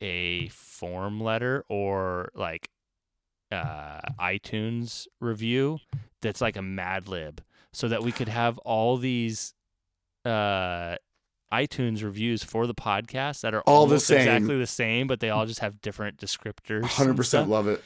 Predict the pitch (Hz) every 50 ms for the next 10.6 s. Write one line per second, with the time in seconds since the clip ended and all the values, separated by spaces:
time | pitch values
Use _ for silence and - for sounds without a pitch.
0 | - - - - - 143 131 120 110 120 - - 101 113 110 107 104 104 101 98
1 | - 117 123 123 123 127 120 117 113 123 107 101 92 90 82 - 117 131 - 151
2 | 123 127 117 107 104 104 104 92 98 - 139 147 160 185 226 220 208 185 220 196
3 | 165 110 98 107 131 - - - _ - 139 143 135 135 - 160 151 170 156 151
4 | 160 165 196 202 208 156 139 117 120 127 143 139 131 123 127 110 123 113 107 98
5 | 95 92 87 - 87 82 87 90 - 123 113 104 98 95 90 95 110 104 95 92
6 | - - - - 117 117 113 110 104 101 98 92 90 85 - - - _ - -
7 | _ _ _ _ - 117 110 87 78 - - 123 113 131 151 180 160 160 151 139
8 | 135 131 127 123 - - 131 127 123 131 127 127 123 127 107 87 123 127 127 127
9 | 123 120 120 - - 120 123 135 139 131 131 127 127 113 117 123 113 120 120 117
10 | 107 107 107 120 127 127 127 - - - -